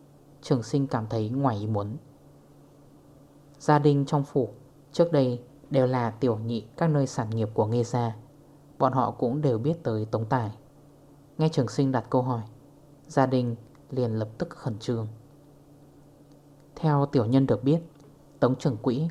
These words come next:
quả thực là đã đi, nhưng lúc này hắn đang đứng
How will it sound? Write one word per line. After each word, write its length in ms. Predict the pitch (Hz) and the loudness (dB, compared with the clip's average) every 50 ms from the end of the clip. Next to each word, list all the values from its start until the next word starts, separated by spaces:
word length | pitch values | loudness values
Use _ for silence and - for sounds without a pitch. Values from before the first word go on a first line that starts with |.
| - - | -4 -4
quả 160 | - 139 120 - | -4 -4 -2 -2
thực 280 | - 127 - - - 131 | -4 -4 -4 -4 -8 -6
là 200 | 120 113 107 107 | -4 -4 -4 -2
đã 140 | 117 120 | -4 -4
đi, 300 | 127 131 131 123 120 - - - - - - - - - - - - - - - - - | -2 -2 -2 -2 -2 -6 -10 -16 -20 -20 -20 -20 -20 -20 -20 -20 -20 -20 -20 -10 -2 0
nhưng 180 | 151 143 139 | 2 4 4
lúc 120 | 156 170 160 | 4 4 4
này 280 | 143 123 110 104 110 - - - - - - - - | 4 2 0 -2 -4 -10 -16 -20 -20 -20 -20 -20 -10
hắn 220 | - - 131 131 | -4 -2 0 2
đang 180 | 147 160 156 143 | 2 2 2 2
đứng 240 | 139 120 123 135 | 0 0 -2 -4